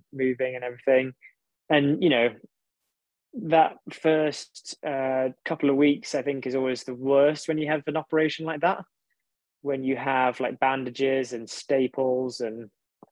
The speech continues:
stitches or whatever in the, in the knee. Um,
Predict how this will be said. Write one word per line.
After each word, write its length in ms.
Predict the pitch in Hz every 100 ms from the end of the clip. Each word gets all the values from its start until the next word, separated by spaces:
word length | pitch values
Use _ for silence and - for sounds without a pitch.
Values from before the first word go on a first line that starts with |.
| _ -
stitches 500 | _ 147 - 135 123
or 40 |
whatever 320 | 120 120 120
in 180 | 123 120
the, 160 | 117 117
in 140 | 139 127
the 60 |
knee. 400 | 123 127 123 117 - _ _ _ -
Um, 560 | 135 127 127 131 131